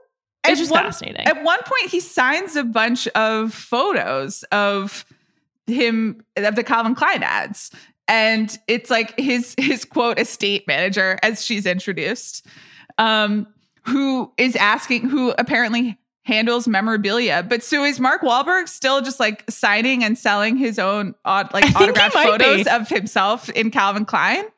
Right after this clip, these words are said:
Speaker 1: Yeah, I think he's just looking for that easy money, that easy paper.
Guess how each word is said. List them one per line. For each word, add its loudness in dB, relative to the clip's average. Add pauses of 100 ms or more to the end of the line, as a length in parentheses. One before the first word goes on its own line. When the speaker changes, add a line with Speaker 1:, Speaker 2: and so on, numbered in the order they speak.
(320)
Speaker 1:
Yeah, -4
I -2
think -10
he's -2
just -6
looking -2
for 0
that 0
easy 0
money, -2
that -4
easy -2
paper. -2